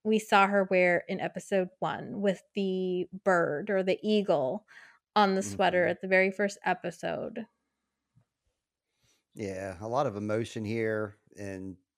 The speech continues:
Speaker 2: Elizabeth, you know, you're really feeling for her a lot. Um, I know I am.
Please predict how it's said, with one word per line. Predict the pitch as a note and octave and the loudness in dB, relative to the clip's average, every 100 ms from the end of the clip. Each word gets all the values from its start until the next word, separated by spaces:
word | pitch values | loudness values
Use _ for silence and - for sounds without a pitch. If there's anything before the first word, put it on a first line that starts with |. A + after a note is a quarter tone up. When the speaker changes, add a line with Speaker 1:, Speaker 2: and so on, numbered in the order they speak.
| - | -8
Speaker 2:
Elizabeth, | A2+ A2+ G2+ G2+ G#2+ G#2 - - | -4 -2 -4 -4 -4 -6 -14 -12
you | A#2 | -8
know, | G2+ | -6
you're | G2+ C3 | -4 -4
really | A#2+ C3+ G#2 | 0 0 -2
feeling | - G2+ F#2+ F2+ | -4 -4 -4 -8
for | F#2 F2 | -8 -8
her | F2 | -6
a | E2+ | -6
lot. | F2 E2 E2 - _ _ - - _ | -6 -8 -10 -14 _ _ -20 -20 _
Um, | F#2+ F#2+ E2+ E2 _ _ _ | -8 -6 -8 -14 _ _ _
I | A#2+ | 0
know | D#3+ | 4
I | C#3+ B2 | 6 4
am. | F#2+ E2+ D#2 | 2 -4 -12